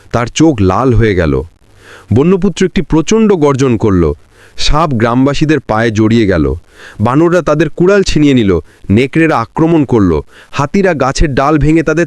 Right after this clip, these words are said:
তাড়া করতে লাগল। মোর্শেদ এবং তার লোকেরা জঙ্গল থেকে পালাতে লাগল, কিন্তু জঙ্গল তাদের এত সহজে যেতে দিল না।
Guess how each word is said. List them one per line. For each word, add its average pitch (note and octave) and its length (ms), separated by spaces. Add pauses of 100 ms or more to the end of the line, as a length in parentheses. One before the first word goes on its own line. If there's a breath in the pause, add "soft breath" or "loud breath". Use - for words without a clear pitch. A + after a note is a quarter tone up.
তাড়া C3+ 220
করতে D3 320
লাগল। D#2+ 380 (560 soft breath)
মোর্শেদ C3+ 480
এবং C#3 220
তার C#3 120
লোকেরা G#2+ 540 (280 soft breath)
জঙ্গল B2+ 440
থেকে C#3+ 220
পালাতে A#2+ 460
লাগল, E2 380 (440 soft breath)
কিন্তু F3+ 200
জঙ্গল B2+ 500
তাদের C3+ 260
এত A#2 200
সহজে A#2+ 520
যেতে F#2+ 380
দিল F#2 220
না। C#2+ 260